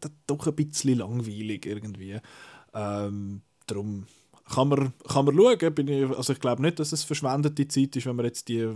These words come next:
was weiß ich, knapp neunzig Minuten oder so in den, in den investiert. Eben sieht noch cool aus und ich habe einfach immer Freude an dem, äh, an dem komischen Filmblut, das die Japaner früher verwendet haben, das einfach knutschrot ist.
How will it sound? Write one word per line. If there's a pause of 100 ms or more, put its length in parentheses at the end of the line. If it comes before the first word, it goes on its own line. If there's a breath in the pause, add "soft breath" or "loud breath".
(100)
was
weiß
ich,
knapp
neunzig
Minuten
oder
so
in
den, (500 loud breath)
in
den
investiert.
Eben
sieht (220)
noch
cool
aus
und
ich
habe
einfach
immer
Freude
an
dem,
äh,
an
dem
komischen
Filmblut,
das
die
Japaner
früher
verwendet
haben,
das
einfach
knutschrot
ist.